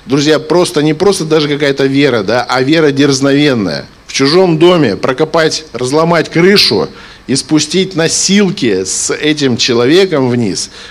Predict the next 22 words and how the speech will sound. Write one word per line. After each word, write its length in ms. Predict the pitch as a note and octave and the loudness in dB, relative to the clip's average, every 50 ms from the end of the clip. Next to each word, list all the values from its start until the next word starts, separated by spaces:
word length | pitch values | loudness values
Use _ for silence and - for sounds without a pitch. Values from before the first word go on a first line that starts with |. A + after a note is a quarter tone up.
| - - | -14 -6
для 160 | G#2+ C3+ C3 | -4 -4 0
того, 280 | C3 C#3 C#3+ D3 D#3 D3 | 0 0 2 2 0 0
чтобы 340 | - - B2 A#2+ A2+ A2+ | 0 -4 -4 -2 0 0
Иисус 580 | A2+ A2 - - - D#3 E3+ F#3+ F#3+ E3 - - - - - - - - - - | 0 0 -2 -2 0 2 4 4 4 2 0 -4 -10 -14 -18 -20 -20 -20 -8 -4
прикоснулся 680 | C3+ C3+ C3 C3 C3 B2 - - C#3+ C3+ C3 - A#2 | -2 -2 0 0 -2 -2 -2 -2 -2 -2 -2 -2 -6
к 80 | A#2 A2 | -6 -6
этому 280 | G2+ - G2 G2 F#2 | -6 -6 -6 -6 -6
человеку. 560 | F2+ - - F#2 E2 D#2 C#2+ C2 - - C#2+ C#2+ - - - | -6 -6 -4 -4 -4 -4 -4 -6 -8 -10 -14 -16 -16 -14 -12
Потому 260 | - - F#3 G3+ G3+ | -4 -2 -2 -2 -2
что 120 | - - | -2 -2
невозможно 600 | E3 E3+ E3+ E3+ F3 E3+ F#3 G3 F#3+ F3 D#3+ D#3 | 0 0 0 0 0 0 2 0 2 2 0 0
было 220 | D#3 D#3+ D#3+ D#3 D#3 | 0 2 2 2 2
по-другому 680 | - C#3 C#3 C#3+ C#3+ C#3 D#3 E3+ E3 D#3+ C3+ A#2+ G#2 - - - - - - - | 2 0 -2 0 -2 0 2 2 2 2 2 2 0 -2 -6 -14 -18 -20 -18 -18
ближе 600 | A2 A2 A2+ A2+ E3+ F3+ G3+ G#3+ G#3 E3+ E3 D#3 | -16 -2 0 0 2 4 4 4 4 2 2 0
подойти 520 | - C3 C3+ C3 C3 B2+ C3 B2+ - D3 C#3+ | 0 0 0 2 2 2 2 2 -2 -2 -2
к 120 | - B2 | 0 0
Иисусу 400 | A#2 A2+ A2 - A2+ G#2+ - F#2+ | -2 0 -2 -4 -6 -8 -8 -10
Христу. 420 | - - F#2 F2+ - - - D#2+ | -10 -10 -10 -10 -10 -8 -8 -10
Просто 480 | - - - C#3 D#3 E3+ E3+ E3 - D#3+ | -8 -4 -2 0 2 2 0 0 0 -2
это 160 | D#3 - B2 | -2 -2 -4
было 240 | B2 B2 B2 A#2 A#2 | -2 0 0 0 0
невозможно. 600 | A2 G#2+ G#2+ G#2+ G2 F#2 F#2+ G2 E2 D#2 E2 | -2 -2 -4 -4 -4 -4 -6 -6 -8 -8 -10